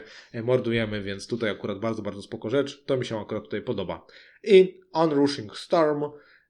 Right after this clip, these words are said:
koniec wrogiego fight phase'a, czyli tak naprawdę koniec tury przeciwnika. Dowolny Adeptus Astartes Terminator Squad unit, który nie jest w kombacie.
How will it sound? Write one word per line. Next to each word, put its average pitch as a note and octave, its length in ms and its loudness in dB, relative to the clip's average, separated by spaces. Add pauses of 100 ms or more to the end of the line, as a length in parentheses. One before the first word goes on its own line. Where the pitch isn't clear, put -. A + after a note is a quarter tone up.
(160)
koniec D3 600 0
wrogiego A#2 640 2
fight D#3+ 300 0
phase'a, C3+ 320 4
czyli D#3+ 180 -4
tak C3 120 -2
naprawdę G#2+ 300 -4
koniec - 360 -6
tury G#2 180 -4
przeciwnika. B2+ 800 -4 (160)
Dowolny D3 760 2 (120)
Adeptus B2+ 500 -6
Astartes A2+ 600 -8
Terminator A#2+ 580 -6
Squad - 560 -4 (280)
unit, C#3+ 320 -2
który G#2 300 -12
nie B2 140 -4
jest A2+ 220 -4
w - 120 -20
kombacie. A#2 640 -4